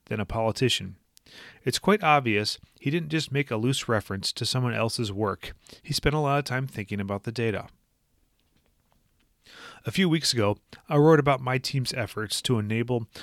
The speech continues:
our company's workforce to be productive remotely. This was a big challenge. Like nearly every other organization, we had never done something like this before at scale. We were fielding all sorts of questions early on, like, "Will our systems scale?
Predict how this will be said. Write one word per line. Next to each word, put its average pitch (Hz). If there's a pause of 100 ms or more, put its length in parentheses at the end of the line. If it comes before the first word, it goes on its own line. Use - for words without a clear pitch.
(240)
our 120
company's 143
workforce 117
to -
be 107
productive 113
remotely. 104 (560)
This -
was 160
a 143
big 131
challenge. 107 (540)
Like 135
nearly 143
every 131
other 131
organization, 120
we 113
had 107
never 107
done 104
something 120
like 110
this 98
before 104
at 104
scale. - (1160)
We 139
were 156
fielding 139
all 127
sorts 135
of -
questions 107
early 117
on, 92
like, 104 (500)
"Will 107
our 117
systems 139
scale? 127